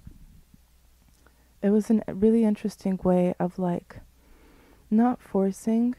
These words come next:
you know, but just allowing,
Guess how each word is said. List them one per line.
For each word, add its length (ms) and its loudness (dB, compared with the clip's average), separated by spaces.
you 160 -2
know, 400 -4
but 120 -2
just 520 -6
allowing, 720 -4